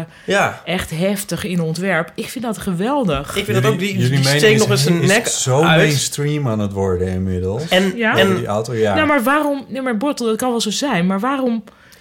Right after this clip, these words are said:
Speaker 2: zijn er dan nog zo weinig, ja, waarom zijn al die auto's zo ontzettend saai dan?
Speaker 1: En hetzelfde.
Speaker 3: Windtunnels.
Speaker 2: Wat, hè?
Speaker 3: Windtunnels.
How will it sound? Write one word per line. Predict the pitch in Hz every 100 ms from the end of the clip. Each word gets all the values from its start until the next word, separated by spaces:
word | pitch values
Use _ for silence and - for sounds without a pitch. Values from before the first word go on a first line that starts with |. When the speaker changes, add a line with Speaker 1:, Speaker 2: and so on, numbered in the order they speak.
| -
Speaker 2:
zijn | - 247 247
er |
dan | 220 214
nog | 214
zo | 226 196
weinig, | 214 214 202 175 - _ _ _ _ _ _
ja, | 226 208
waarom | 233 240
zijn | 214 226
al | 247
die | 240
auto's | - 247 233 -
zo | 208 190 -
ontzettend | - 214 - 247 226 -
saai | 294 294 233
dan? | 143 135
Speaker 1:
En | 143
hetzelfde. | 147 - 190 123 123
Speaker 3:
Windtunnels. | 117 120 - - - _
Speaker 2:
Wat, | - 190
hè? | 277 427
Speaker 3:
Windtunnels. | 135 165 190 180 165 139 120 - -